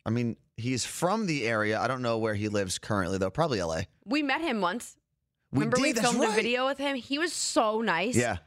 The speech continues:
Speaker 2: Honestly, like, if Bill Nye was like, "Hey, Carla Marie, I'm actually starting up this campaign, really, like, we're gonna hone in on environment and, like, helping people, and I want you to be on my campaign," I'd probably leave radio and go work with Bill Nye.
Speaker 1: Well, you also wanted to be a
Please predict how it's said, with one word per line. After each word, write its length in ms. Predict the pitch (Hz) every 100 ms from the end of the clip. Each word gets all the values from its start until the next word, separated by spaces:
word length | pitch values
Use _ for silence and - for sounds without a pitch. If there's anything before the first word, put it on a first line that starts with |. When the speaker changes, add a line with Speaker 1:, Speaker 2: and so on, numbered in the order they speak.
| _
Speaker 2:
Honestly, 440 | 190 247 269 320 330
like, 200 | 269 247
if 200 | 247 202
Bill 240 | 277 302 403
Nye 340 | 294 262 254 - - -
was 100 | 226
like, 160 | 240
"Hey, 240 | 240 277 254
Carla 300 | 262 240 226
Marie, 320 | 226 220 220
I'm 200 | 196 226
actually 320 | 240 240 269
starting 320 | 240 247 233 233
up 80 |
this 160 | 233 214
campaign, 480 | - 208 220 214 208
really, 400 | 202 208 202 202 - -
like, 140 | 208 208
we're 140 | 254
gonna 200 | 262 220
hone 300 | 202 247 262
in 200 | 240 240
on 200 | - 226
environment 680 | 202 185 233 277 277 285 285
and, 220 | 220 214 208
like, 220 | 185 - - -
helping 280 | 311 311
people, 220 | 269 285 277
and 80 |
I 80 | 240
want 180 | 233 262
you 60 | 247
to 60 |
be 220 | 202 262
on 100 | 269
my 100 | 254
campaign," 420 | 240 247 240 247 233
I'd 120 | 208
probably 260 | 208 202
leave 260 | 196 220 202
radio 260 | 208 202 190
and 80 |
go 120 | 185 175
work 200 | 170 175
with 120 | 170
Bill 100 | 165
Nye. 260 | 147 151 - _ _
Speaker 1:
Well, 180 | 127 151 -
you 200 | 143 147
also 220 | 151 160
wanted 200 | 151 147
to 60 |
be 200 | 135 135
a 360 | 131 127 120 107